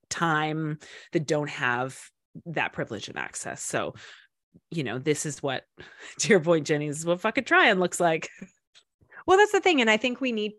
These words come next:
Speaker 2: to, um, just look at sometimes,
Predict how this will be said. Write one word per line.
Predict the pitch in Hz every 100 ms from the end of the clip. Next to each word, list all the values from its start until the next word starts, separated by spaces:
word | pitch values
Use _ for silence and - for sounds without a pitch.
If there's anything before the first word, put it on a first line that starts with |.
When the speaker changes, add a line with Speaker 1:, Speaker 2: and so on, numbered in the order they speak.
| -
Speaker 2:
to, | 233 220 208 208 _ _ _ _ _
um, | - 185 175 170 - 175
just | 196 190 -
look | 185 180
at | 196 -
sometimes, | 214 180 208 202 190 185 185 -